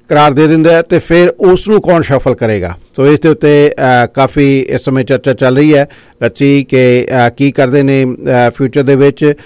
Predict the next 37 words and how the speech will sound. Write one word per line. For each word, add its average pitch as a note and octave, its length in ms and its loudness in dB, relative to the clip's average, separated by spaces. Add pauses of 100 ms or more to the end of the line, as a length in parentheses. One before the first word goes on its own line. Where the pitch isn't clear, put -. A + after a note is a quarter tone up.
(240)
ਜੇਕਰ, C3+ 320 0
ਅਹ, B2+ 800 -4
ਵਿੱਤ C#3+ 280 -4
ਮੰਤਰੀ D3 340 -2
ਬਿਲ C3+ 260 0
ਮੌਰਨੋ C#3 380 0
ਨੂੰ C#3 340 -2
ਮੰਤਰੀ D3 440 0
ਪਦ D3+ 180 0
ਤੋਂ C#3 180 -2
ਹਟਾ C3 200 0
ਦਿੱਤਾ C3+ 240 -2
ਜਾਂਦਾ, B2+ 400 0
ਇਹ C#3+ 160 0
ਵੀ C#3 120 0
ਤੈਅ C3+ 240 0
ਹੈ C#3 200 2
ਕਿ, C3 400 0 (140)
ਅਹ, B2+ 300 0
ਬਿਲ C#3 220 0
ਮੌਰਨੋ C#3 380 0
ਉਸ C3 180 -4
ਤੋਂ D3+ 120 -2
ਬਾਅਦ, C#3 320 2
ਅਹ, C#3 1000 -2
as C3 60 -2
a, C3+ 540 0
ਅਹ, B2+ 540 0
ਐਮ C3+ 200 0
ਪੀ C#3 240 0
ਜਾਂ C3 120 2
ਪੋਲੀਟੀਸ਼ੀਅਨ, C3 760 -2
ਅਹ, - 640 -4
ਨਹੀਂ C#3 400 2
ਰਹਿਣਗੇ, D3+ 460 2
ਉਹ C#3 360 0
ਆਪਣਾ C3+ 400 -2